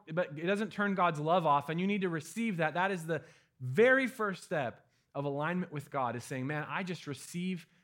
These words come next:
God's love by grace. It's, I don't stand in my own two feet. I don't stand in my own strength, the righteousness I receive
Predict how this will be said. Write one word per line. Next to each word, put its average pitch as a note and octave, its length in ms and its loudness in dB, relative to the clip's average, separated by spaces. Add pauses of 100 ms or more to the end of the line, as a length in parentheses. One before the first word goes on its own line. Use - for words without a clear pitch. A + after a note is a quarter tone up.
(120)
God's C#3 320 -6
love A#2 440 -4 (240)
by A#2+ 140 -6
grace. A2+ 460 -6
It's, A#2 160 -14
I B2+ 60 -8
don't D3 180 -4
stand D3 380 -8
in C3+ 60 -4
my A#2 140 -4
own A#2+ 240 -4 (140)
two A#2+ 160 -6
feet. D#3+ 360 -6
I B2+ 40 -8
don't C3 180 -4
stand C#3+ 400 -4
in A#2 80 -8
my A#2 100 -4
own A2+ 200 -6
strength, D3 380 -4
the A#2+ 80 -8
righteousness C3+ 680 -6
I A#2+ 80 -10
receive A#2+ 500 -6